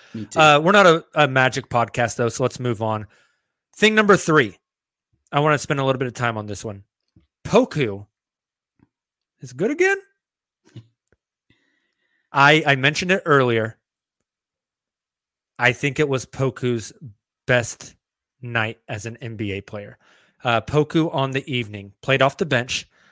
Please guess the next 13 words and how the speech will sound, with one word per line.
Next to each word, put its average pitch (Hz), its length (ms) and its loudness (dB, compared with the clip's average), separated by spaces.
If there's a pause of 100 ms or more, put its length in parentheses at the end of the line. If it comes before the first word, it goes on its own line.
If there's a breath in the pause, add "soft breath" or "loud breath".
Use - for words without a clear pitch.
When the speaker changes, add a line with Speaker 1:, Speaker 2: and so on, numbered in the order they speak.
(140)
Speaker 2:
but 139 160 -2
played 131 280 -2
thirty-one 143 840 -2
minutes, 110 440 -8 (380)
uh, 127 260 2
and 135 240 0
earned 139 260 0
the 135 80 0
right 131 220 2
to 127 100 -8
close 127 380 -4
the 147 100 -8
game. 104 360 -4